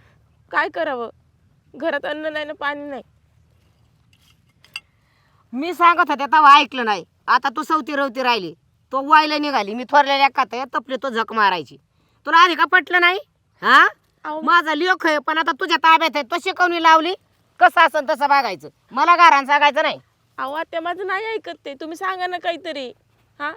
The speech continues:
Speaker 1: अशाने कसं व्हायचं हो? अख्खा संसार तसाच उधळला जाईल.
Speaker 2: मग आज कळायला लागलं तुला, आधी कळलं असतं तर आधी चोपलं असतं. ओली काठी जावा ओली तवा चोपती. हा?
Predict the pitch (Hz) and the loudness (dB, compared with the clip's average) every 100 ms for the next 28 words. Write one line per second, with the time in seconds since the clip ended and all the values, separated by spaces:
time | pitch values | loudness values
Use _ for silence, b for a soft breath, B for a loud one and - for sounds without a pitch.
0 | 554 - 359 381 330 359 427 381 339 302 | -12 -12 -10 -10 -10 -10 -6 -4 -4 -4
1 | 277 233 - _ _ 311 - 359 339 359 | -4 -6 -12 _ _ -20 -16 -14 -12 -12
2 | 370 - 349 330 320 277 277 254 247 226 | -14 -14 -14 -14 -12 -10 -8 -8 -8 -10
3 | - _ _ _ _ _ _ 247 285 349 | -14 _ _ _ _ _ _ 2 6 8
4 | 403 403 403 392 370 339 294 330 330 349 | 6 8 8 8 6 4 2 8 10 8
5 | 339 359 359 349 320 339 330 302 320 302 | 8 10 10 10 8 10 10 10 8 6
6 | 370 349 339 311 - 220 - _ 233 330 | 6 8 10 8 6 -6 -6 _ 8 10
7 | 349 370 359 285 349 370 381 349 302 349 | 10 8 8 8 4 8 12 12 12 10
8 | 359 359 349 330 349 349 330 233 269 240 | 8 8 10 10 10 6 8 4 0 -10
9 | _ _ - 226 | _ _ 4 8